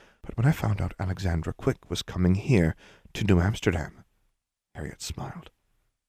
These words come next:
"it was like fate." Alexandra stopped backing away.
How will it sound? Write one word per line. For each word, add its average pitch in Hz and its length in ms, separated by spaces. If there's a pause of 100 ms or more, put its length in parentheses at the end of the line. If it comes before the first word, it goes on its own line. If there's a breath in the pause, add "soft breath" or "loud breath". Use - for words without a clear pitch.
(160)
"it - 140
was - 180
like - 160
fate." - 540 (1300)
Alexandra 117 420
stopped - 400
backing 82 320
away. 85 420